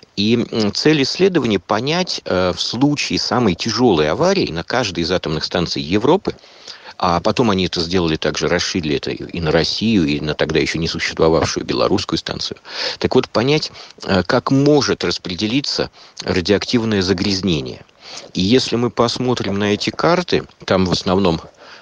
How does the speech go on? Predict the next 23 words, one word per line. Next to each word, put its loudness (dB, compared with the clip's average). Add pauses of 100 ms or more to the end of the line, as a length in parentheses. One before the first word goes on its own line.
(140)
расчёты 0
про 2
йод 2 (100)
и -6
про -2
цезий. 0
Цезий -2
сто -4
тридцать -4
семь, 2
йод 2
сто -2
тридцать -4
один. -6 (360)
Так -2
вот, 4
выпадение 0
цезия 2
сто -2
тридцать -2
семь 2
на 2
почву 0